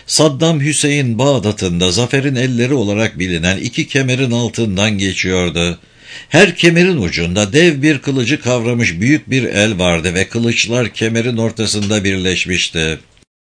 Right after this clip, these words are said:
Orijinal haber fotoğrafı gazete ya da dergi adının anlaşılmayacağı gibi kesilmiş, varsa yazısı da kesilip atılmıştı. Fotoğrafın altında tek görebildiğim kalın siyah mürekkeple yazılmış başlıktı.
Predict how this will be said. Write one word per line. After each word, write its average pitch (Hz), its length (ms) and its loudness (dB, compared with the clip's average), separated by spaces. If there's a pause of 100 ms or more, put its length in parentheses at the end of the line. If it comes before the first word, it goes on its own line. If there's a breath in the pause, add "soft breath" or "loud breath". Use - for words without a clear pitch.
(360)
Orijinal 190 520 4
haber 151 360 2
fotoğrafı 78 520 -6
gazete 95 420 -2
ya 76 220 -2
da 90 140 -2
dergi 117 360 0
adının 85 400 -2
anlaşılmayacağı 104 1120 -2
gibi 85 260 -4
kesilmiş, 90 720 -2 (240 loud breath)
varsa 156 420 2
yazısı 135 520 0
da 131 120 0
kesilip 113 480 -2
atılmıştı. 90 840 -2 (480 loud breath)
Fotoğrafın 175 540 2
altında 87 480 -2
tek 147 300 -2
görebildiğim 90 720 0
kalın 139 440 0
siyah 135 440 0
mürekkeple 123 720 -2
yazılmış 117 560 0
başlıktı. 87 800 -2